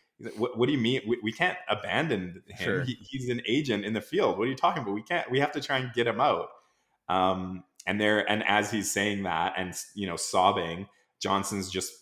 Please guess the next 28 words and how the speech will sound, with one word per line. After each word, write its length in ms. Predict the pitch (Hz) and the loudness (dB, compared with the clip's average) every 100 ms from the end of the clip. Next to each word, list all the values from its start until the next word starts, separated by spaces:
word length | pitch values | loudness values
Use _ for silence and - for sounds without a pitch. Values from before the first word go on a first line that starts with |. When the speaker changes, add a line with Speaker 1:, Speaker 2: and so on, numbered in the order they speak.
| - | -8
Speaker 1:
wrapping 420 | 80 90 98 107 | 2 4 4 0
up 120 | 104 | -2
the 100 | - | 2
<laughs> 60 | 107 | 2
equipment. 640 | - - 151 - 117 123 - - - - _ | 4 4 4 2 -4 -4 -8 -20 -20 -20 _
Like, 220 | 104 98 | -4 -2
they're 160 | 101 95 | 2 6
already 380 | 95 101 98 92 | 6 4 0 -2
kind 220 | - 95 | -4 -6
of 80 | 87 | -4
taking 280 | 92 87 92 | -4 -4 -4
the 80 | 87 | -2
operation 500 | 85 92 87 90 80 | 0 0 -4 -6 -6
down, 280 | 85 87 82 | -4 -4 -6
and, 140 | 78 | -10
and 120 | 85 | -12
he, 240 | 87 87 - | -10 -12 -14
he 160 | - 95 | -12 -10
can't 180 | 110 98 | -4 -2
even 200 | 92 87 | -2 -4
understand 680 | 90 95 - - 87 87 82 | -6 -6 -8 -8 -6 -6 -6
that 160 | 76 - _ _ _ - | -10 -10 _ _ _ -10
they 120 | 82 | -8
would 220 | 80 76 | -6 -8
give 140 | - 73 | -10 -4
up. 300 | 82 85 - - _ _ _ _ _ _ | -2 -2 -6 -18 _ _ _ _ _ _
Um, 260 | 80 76 131 | -6 -2 -2
Speaker 2:
Mm-hmm. 300 | 120 101 85 | -2 -6 -10